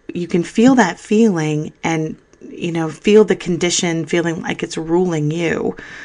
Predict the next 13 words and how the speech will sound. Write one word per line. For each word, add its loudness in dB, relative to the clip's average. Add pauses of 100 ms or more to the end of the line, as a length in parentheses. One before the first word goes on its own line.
(260)
whether 4
it -4
be 0
circumstances -4
at -8
work 2
or 0
another -2
person 0
or -2
your -6
financial 4
situation, 0